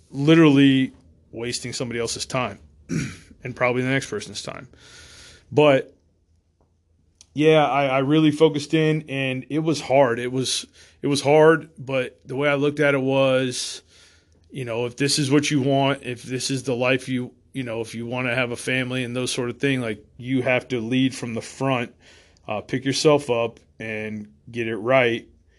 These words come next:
And it took some time, but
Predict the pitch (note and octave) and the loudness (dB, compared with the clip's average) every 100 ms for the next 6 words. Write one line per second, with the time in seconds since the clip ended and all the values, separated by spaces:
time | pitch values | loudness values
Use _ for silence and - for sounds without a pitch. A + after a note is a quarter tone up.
0 | _ _ _ - B2 C3+ - - D3 F3+ | _ _ _ -12 -8 -8 -10 -8 0 2
1 | F3+ E3+ D#3 E3+ E3 D3 C#3+ C#3+ C3+ C3+ | 2 0 2 4 4 2 -2 -8 -8 -2
2 | C3+ B2+ | 0 -2